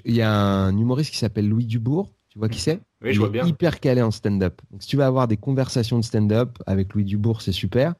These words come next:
Speaker 1: Et je te conseillerais aussi Noman Osni, qui est à Los Angeles en ce moment et qui est une personne extrêmement gentille et talentueuse et voilà, et qui pourrait te dire énormément de, de choses qui se passent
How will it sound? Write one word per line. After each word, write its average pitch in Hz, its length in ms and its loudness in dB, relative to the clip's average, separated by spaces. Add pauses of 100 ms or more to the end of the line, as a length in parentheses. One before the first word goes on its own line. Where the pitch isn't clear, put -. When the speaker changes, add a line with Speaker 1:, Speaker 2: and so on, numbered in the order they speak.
Speaker 1:
Et 95 60 -8
je - 80 -4
te 120 80 -2
conseillerais 110 420 2
aussi 104 300 0
Noman 113 320 2
Osni, 165 340 0 (380)
qui 104 220 2
est 98 40 2
à 92 100 2
Los 104 220 0
Angeles 113 400 0
en 107 80 -2
ce 92 160 -8
moment 107 300 0
et 95 40 -6
qui 92 120 -2
est - 20 2
une 87 80 -2
personne 90 480 -2
extrêmement 104 540 0
gentille 87 380 -2 (400)
et 87 720 2
talentueuse 90 640 -2
et 82 140 -2
voilà, 90 320 0
et 98 60 -2
qui 95 100 -12
pourrait 92 280 -2
te - 120 -6
dire 90 220 -2
énormément 95 540 0
de, 90 280 0
de 87 160 -4
choses 120 240 -2
qui - 120 -10
se - 100 -10
passent 92 280 -2